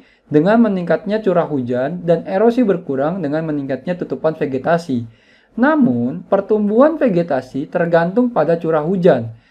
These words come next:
sehingga menghasilkan variasi erosi yang agak kompleks dengan curah hujannya. Meskipun tutupan vegetasi terutama bergantung pada curah hujan,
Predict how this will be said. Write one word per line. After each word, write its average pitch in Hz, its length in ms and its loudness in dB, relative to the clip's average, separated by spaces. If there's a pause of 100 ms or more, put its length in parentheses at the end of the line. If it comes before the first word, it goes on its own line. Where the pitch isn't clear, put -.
(160)
sehingga 147 320 0
menghasilkan 170 720 -2
variasi 156 580 0
erosi 170 540 0
yang 185 160 -2
agak 143 320 -4
kompleks 135 560 -2 (320)
dengan 170 320 0
curah 147 240 -2
hujannya. 117 640 -10 (720)
Meskipun 147 1120 0
tutupan 196 480 0
vegetasi 190 800 -2
terutama 185 480 0
bergantung 156 640 0
pada 135 240 -2
curah 135 320 -2
hujan, 160 480 -2